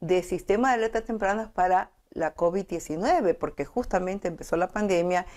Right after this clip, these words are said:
y ahora en este momento estamos trabajando con un sistema de alerta temprana para implementación en el año, este, que corre hasta el dos mil veinticuatro. La ciudad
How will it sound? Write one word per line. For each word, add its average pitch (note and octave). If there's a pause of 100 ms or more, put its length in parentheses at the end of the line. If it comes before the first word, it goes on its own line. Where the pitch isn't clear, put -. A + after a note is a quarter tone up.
(180)
y A3
ahora G#3+
en B3+
este A3+
momento F#3+
estamos F3
trabajando E3+
con D#3
un D3+
sistema B3
de A#3+
alerta G#3+
temprana F#3
para D#3+
implementación D3+ (480)
en E3+
el E3+
año, E3+
este, C#3+
que D3
corre E3 (220)
hasta E3
el D#3
dos C#3+
mil C#3
veinticuatro. - (1500)
La B3
ciudad D#4+